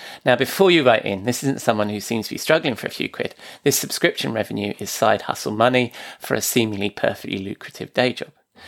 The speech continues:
And I realise that the price of content on the internet has largely been considered free, and this is wrong. These creator-owned subscription models offer a wonderful opportunity for this to change, and one would hope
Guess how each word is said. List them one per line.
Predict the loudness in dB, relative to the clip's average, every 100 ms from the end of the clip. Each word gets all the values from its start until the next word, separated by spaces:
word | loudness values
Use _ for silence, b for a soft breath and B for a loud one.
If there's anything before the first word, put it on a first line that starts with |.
| B B 2
And | 4
I | 4
realise | 4 4 6 4 2 0 -8 -16
that | -14
the | -8
price | 0 0 0
of | -10
content | -6 -8 -6 -8
on | -8
the | -8
internet | -10 -8 -10 -8
has | 0
largely | 4 6 4 0
been | -10 -10
considered | -12 -10 -10 -10
free, | -8 -6 -6 -4
and | -4
this | -4
is | -4 2
wrong. | 2 0 B B B
These | 2 4
creator-owned | 2 4 4 2 4 4 4 0
subscription | -6 -4 -4 -4 -2
models | -2 -2 -2
offer | -4 -6
a | -2
wonderful | 0 0 -4 -8
opportunity | -8 -10 -12 -12 -12
for | -10
this | -10 -10
to | -14
change, | -8 -6 -6 -6
and | -4 4
one | 4 4
would | 0
hope | 2 2 -2